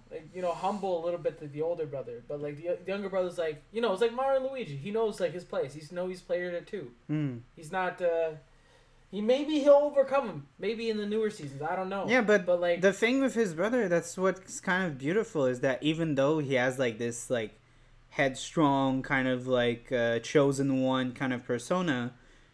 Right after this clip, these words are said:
Speaker 2: when he's alone with his brother, he's like, "Yeah, you know, we're two halves of
Speaker 1: We're
Speaker 2: one
Speaker 1: cool, right?
Speaker 2: moon. I'm, I'm, like, nothing without
Speaker 1: Yeah,
Speaker 2: you."
Speaker 1: that was a sweet scene.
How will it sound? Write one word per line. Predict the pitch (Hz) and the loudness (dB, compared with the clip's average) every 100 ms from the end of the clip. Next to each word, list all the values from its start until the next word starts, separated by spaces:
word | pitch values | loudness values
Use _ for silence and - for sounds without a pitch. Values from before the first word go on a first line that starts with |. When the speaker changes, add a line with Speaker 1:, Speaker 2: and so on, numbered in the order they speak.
| _ | _
Speaker 2:
when | 139 143 | 0 2
he's | 170 156 | 2 4
alone | 147 147 156 | 6 6 4
with | 143 | 2
his | 143 120 | 0 2
brother, | 131 143 | 2 4
he's | 127 131 120 | 2 -2 0
like, | 127 156 | -2 2
"Yeah, | 202 | 2
you | 247 | 2
know, | 262 127 127 120 - - - | 0 0 0 -2 -10 -20 -12
we're | 123 135 127 117 117 - _ _ _ _ _ - | -2 0 2 0 -4 -12 _ _ _ _ _ -4
two | 175 151 | 2 4
halves | 147 143 139 | 6 6 4
of | 135 127 | -2 0
Speaker 1:
We're | |
Speaker 2:
one | 139 135 131 | 2 2 4
Speaker 1:
cool, | 147 | 4
right? | 139 | 4
Speaker 2:
moon. | 123 | 2
I'm, | 127 220 | 2 2
I'm, | 226 226 | 6 6
like, | 247 214 | 6 4
nothing | 226 285 294 247 | 2 2 2 2
without | 247 214 277 208 185 | 2 6 6 6 2
Speaker 1:
Yeah, | 139 123 113 | 2 2 0
Speaker 2:
you." | 156 | -4
Speaker 1:
that | |
was | 165 147 | -6 -6
a | 135 | -10
sweet | - 120 | -14 -20
scene. | - 113 | -18 -20